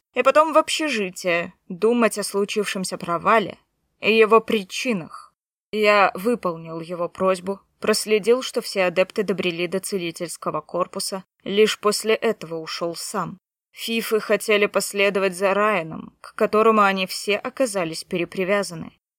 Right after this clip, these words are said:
но я их остановил. Пришлось просить Ролана в ближайшее время восстановить изначальные привязки многоипостасных бойцов к прежним хозяевам. Он согласился, что так будет лучше,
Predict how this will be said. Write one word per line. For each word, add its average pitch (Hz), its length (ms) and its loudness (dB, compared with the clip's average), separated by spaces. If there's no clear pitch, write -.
но 202 80 0
я 226 240 6
их - 220 0
остановил. 196 720 -4
Пришлось 190 480 -2
просить 190 480 -6
Ролана 196 460 -2
в 156 80 -20
ближайшее 190 580 0
время 196 340 0
восстановить 190 760 -6
изначальные 175 680 -4
привязки 170 640 -4
многоипостасных 202 1080 -2
бойцов 185 460 -2
к - 100 -16
прежним 175 420 -2
хозяевам. 180 680 -6
Он 240 200 4
согласился, 226 1080 2
что - 260 -2
так 180 300 -2
будет 185 320 -8
лучше, 226 540 -2